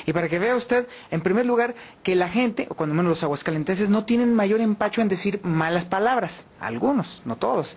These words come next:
Pero, eh, déjeme decirle que se supone que el, la Constitución Política de los Estados Unidos Mexicanos consagra en su articulado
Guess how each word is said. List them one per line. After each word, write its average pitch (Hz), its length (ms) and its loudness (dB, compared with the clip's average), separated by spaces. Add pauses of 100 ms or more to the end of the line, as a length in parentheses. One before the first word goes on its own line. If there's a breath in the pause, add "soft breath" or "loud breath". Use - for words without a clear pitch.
(600 loud breath)
Pero, 208 640 2
eh, 190 840 2
déjeme 247 260 2
decirle 247 460 2
que 226 500 0 (260)
se - 200 -4
supone 214 480 0 (460)
que 196 240 0 (680)
el, 185 140 2
la 175 260 0
Constitución 190 540 -2
Política 208 480 -2
de 156 80 2
los 135 120 -8
Estados 185 320 -4
Unidos 185 240 0
Mexicanos 165 600 -4 (320 loud breath)
consagra 240 600 2
en 226 60 0
su - 140 0
articulado 180 600 0